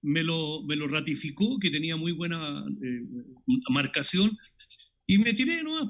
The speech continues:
pues, y ahí aprendí lo que era andar casa a casa, que hay cosas más desagradables que eso.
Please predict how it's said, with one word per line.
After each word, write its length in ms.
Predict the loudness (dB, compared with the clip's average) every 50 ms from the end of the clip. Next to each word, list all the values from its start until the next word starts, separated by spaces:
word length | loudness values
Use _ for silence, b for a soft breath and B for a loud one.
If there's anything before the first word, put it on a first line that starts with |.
| -4
pues, 140 | -6 -4 -2
y 40 | 0
ahí 140 | 2 4 2
aprendí 320 | 4 2 0 2 4 2
lo 140 | 2 2 0
que 80 | -2 -2
era 100 | -2 -2
andar 280 | -2 -2 -2 -4 -2 -4
casa 260 | -4 -4 -2 -4 -4
a 40 | -4
casa, 380 | -4 -4 -4 -4 -4 -6 -8 -8
que 100 | -10 -10
hay 120 | -10 -10
cosas 300 | -10 -10 -8 -8 -8 -6
más 140 | -6 -6 -6
desagradables 840 | -6 -6 -4 -2 -4 -4 -4 -8 -10 -12 -14 -14 -12 -12 -12 -12 -12
que 100 | -10 -6
eso. 300 | -4 -4 -4 -4 -6 -12